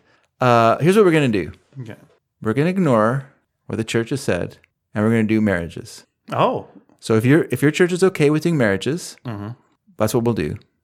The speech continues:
Speaker 1: So you can do gay marriage. That's fine. If it's okay with your church. So you have to have a meeting, you, like,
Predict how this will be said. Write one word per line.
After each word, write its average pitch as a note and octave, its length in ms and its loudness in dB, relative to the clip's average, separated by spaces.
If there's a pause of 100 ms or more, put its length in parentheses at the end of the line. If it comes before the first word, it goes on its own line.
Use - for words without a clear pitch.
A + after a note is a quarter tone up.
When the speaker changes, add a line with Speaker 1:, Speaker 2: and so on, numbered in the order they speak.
(200)
Speaker 1:
So - 100 -12
you F#2 80 -8
can A2 120 0
do B2+ 140 2
gay A#2 240 -2
marriage. G#2+ 520 -2 (340)
That's - 160 -6
fine. - 260 -8 (160)
If D#3 160 2
it's E3+ 120 -2
okay D3+ 220 2
with C3 180 0
your A#2 60 -4
church. - 440 -12 (140)
So G2 240 0
you G#2+ 140 2
have B2 140 2
to A2+ 80 -4
have G#2 440 0
a G#2 60 -2
meeting, A#2 460 2
you, G2 120 -6
like, F2+ 240 -4